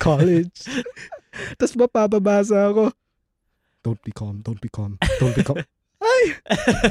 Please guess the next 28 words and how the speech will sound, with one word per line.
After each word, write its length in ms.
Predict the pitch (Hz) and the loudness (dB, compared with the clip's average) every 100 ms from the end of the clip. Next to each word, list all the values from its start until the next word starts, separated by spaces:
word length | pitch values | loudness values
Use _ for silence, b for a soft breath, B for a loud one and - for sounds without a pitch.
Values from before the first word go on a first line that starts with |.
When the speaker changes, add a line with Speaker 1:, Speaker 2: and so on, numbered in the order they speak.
| - | 0
Speaker 2:
<laughs> 840 | 202 - - 160 - - - - - | -6 -6 -10 -10 -12 -12 -12 -12 -4
Kayo 180 | 214 185 | -4 -2
ba? 240 | 120 113 - | -4 -4 -6
Ano 180 | 165 190 | -6 -4
yung 160 | 190 | -2
reaction 480 | 180 127 127 - 135 | -2 -4 -10 -10 -12
nyo 160 | 123 - | -12 -12
to 160 | 98 | -16
that? 160 | 90 92 - | -16 -18 -20
Kapag 240 | - 127 | -14 -12
nakakita 480 | 120 113 117 110 110 | -12 -12 -16 -16 -14
kayo 60 | 110 | -14
ng 120 | 104 | -16
ganun 220 | 95 98 101 | -18 -18 -20
na 60 | |
parang, 400 | _ 101 101 104 _ _ _ _ _ _ 127 | _ -16 -16 -20 _ _ _ _ _ _ -12
um, 420 | 120 123 120 120 | -12 -12 -14 -16
stuff 400 | _ - 123 - - | _ -18 -16 -14 -14
na 320 | 120 113 - 139 | -12 -14 -14 -12
hindi 160 | 127 | -10
masyado 320 | 120 113 110 | -10 -12 -14
employable 800 | 113 107 104 117 165 160 156 151 | -16 -18 -16 -14 -12 -12 -12 -14
or 100 | 135 113 | -14 -16
something 340 | 110 107 117 | -18 -18 -16
like 140 | 131 - | -18 -16
that, 300 | 143 139 - | -16 -16 -14
or 80 | 123 | -16
parang, 260 | - 123 | -14 -16